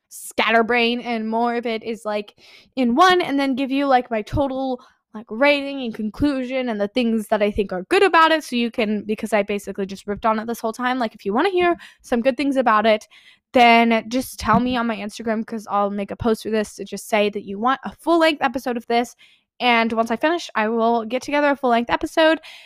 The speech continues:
I'll go more in depth on the characters, their personalities, things like that. I mean, if you haven't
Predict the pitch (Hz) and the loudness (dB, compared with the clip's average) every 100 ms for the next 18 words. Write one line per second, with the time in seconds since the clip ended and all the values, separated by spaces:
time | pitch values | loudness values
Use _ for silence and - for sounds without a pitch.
0 | _ - 240 247 233 214 226 311 311 285 | _ 2 4 6 6 4 4 4 4 2
1 | 269 - 233 226 262 247 247 240 226 208 | 0 -4 -6 -2 -2 -2 0 -2 0 -4
2 | 262 240 247 233 226 233 - 294 330 254 | -4 -6 -2 0 0 -4 -4 -4 -2 -4
3 | - 208 208 233 233 220 226 226 240 226 | 0 2 2 0 -2 -2 -4 -4 -6 0
4 | 214 214 208 | 0 0 -6